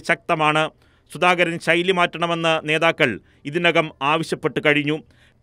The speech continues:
പിണറായിയെയും സർക്കാരിനെയും നേരിടാൻ പ്രതിപക്ഷത്തിന് ഈ ശൈലി ഗുണം ചെയ്യില്ലെന്ന വിലയിരുത്തലിലാണ് പല പ്രമുഖ നേതാക്കളും. അതിരുവിട്ട സുധാകരനെ ഇനി പിന്തുണയ്ക്കരുതെന്നാണ്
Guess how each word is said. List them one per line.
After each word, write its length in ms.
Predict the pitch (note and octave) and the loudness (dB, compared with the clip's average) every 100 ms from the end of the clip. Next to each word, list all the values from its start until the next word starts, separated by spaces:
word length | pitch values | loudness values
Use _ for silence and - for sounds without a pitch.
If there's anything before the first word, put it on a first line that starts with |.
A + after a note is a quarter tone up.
| - | -6
പിണറായിയെയും 760 | F3+ G#3+ A#3 B3 A#3+ A#3 A3+ A3+ | 0 2 2 2 2 2 2 -2
സർക്കാരിനെയും 760 | F#3+ F#3 - A3 G#3+ G#3+ G#3 | -4 -4 2 2 4 2 2
നേരിടാൻ 440 | G3+ G3+ F#3+ C#3+ G2 - | 2 2 4 4 2 -4
പ്രതിപക്ഷത്തിന് 680 | E3+ F#3+ G#3+ A3 G3 G#3 G3+ G3 | -2 0 0 -2 -4 0 -2 -2
ഈ 100 | E3+ E3+ - | -6 -6 -2
ശൈലി 400 | F#3+ G3 G3 F#3+ D#3+ | 0 2 0 0 0
ഗുണം 240 | F#3 G#3 | 0 2
ചെയ്യില്ലെന്ന 600 | G#3 G#3 G3+ G3 F#3+ F#3 D#3+ | 0 0 0 2 2 0 0
വിലയിരുത്തലിലാണ് 960 | E3 F#3+ G3 F#3+ G3 F#3 F3 D3 F#2+ _ _ - | 2 2 2 2 2 4 4 2 -2 _ _ 0
പല 260 | E3+ F#3 - - | 2 2 0 -2
പ്രമുഖ 320 | D#3+ F3+ F#3+ E3+ D#3 C#3 | 0 0 2 2 2 0
നേതാക്കളും. 560 | D#3 D3+ D3 D3 D3+ - _ C#3+ | 2 2 2 0 -2 -6 _ -4
അതിരുവിട്ട 480 | F3 A#3 A#3+ A#3 A3+ G#3+ F3+ | -2 0 -2 4 4 4 2
സുധാകരനെ 580 | F3 G#3+ A3 G#3 F3+ G2 - F3 | 2 4 4 4 2 0 -4 -6
ഇനി 160 | G3+ G#3+ G#3+ - | 0 0 -2 -4
പിന്തുണയ്ക്കരുതെന്നാണ് 1000 | F#3 G3+ A3+ A3 G#3+ G#3 G3+ G3 F#3 | -2 0 2 4 2 2 2 2 4